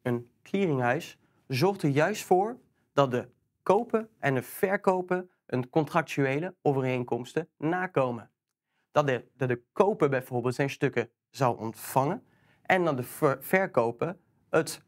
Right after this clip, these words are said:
bepaald bedrag die hij dient te krijgen ook gaat krijgen. Goed, ik heb hier ook een proces uitgeschreven. Nogmaals, het begint bij u,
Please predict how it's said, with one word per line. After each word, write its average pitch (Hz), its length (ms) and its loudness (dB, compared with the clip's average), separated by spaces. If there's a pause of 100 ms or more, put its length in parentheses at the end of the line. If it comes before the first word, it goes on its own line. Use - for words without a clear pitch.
(140)
bepaald 131 380 2
bedrag 127 400 0
die 131 220 -2
hij 127 320 0 (120)
dient 208 220 0
te - 80 -2
krijgen 131 580 -2
ook 156 280 0
gaat - 460 -2 (140)
krijgen. 117 440 -10 (1300)
Goed, - 380 0 (880)
ik 147 160 0
heb 143 140 0
hier 131 160 0
ook 131 120 -2
een 151 120 -2
proces 190 460 -2
uitgeschreven. 120 680 -4 (1500)
Nogmaals, 180 600 0
het 143 140 -2
begint 175 480 -2
bij 180 180 2
u, 202 200 -4